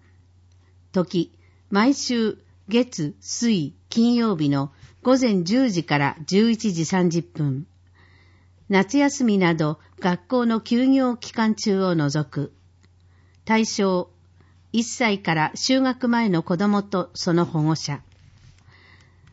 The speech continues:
子育て活動にご利用ください。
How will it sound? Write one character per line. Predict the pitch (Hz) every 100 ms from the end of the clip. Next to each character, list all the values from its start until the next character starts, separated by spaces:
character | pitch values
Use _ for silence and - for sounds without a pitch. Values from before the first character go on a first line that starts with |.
| - -
子 | -
育 | 226 311 311 285
て | 277 262
活 | 254 240 254
動 | 220 185 160
に | 151 156 -
ご | 175
利 | 180 233
用 | 208 202
く | 202
だ | 170
さ | 170 165
い。 | 156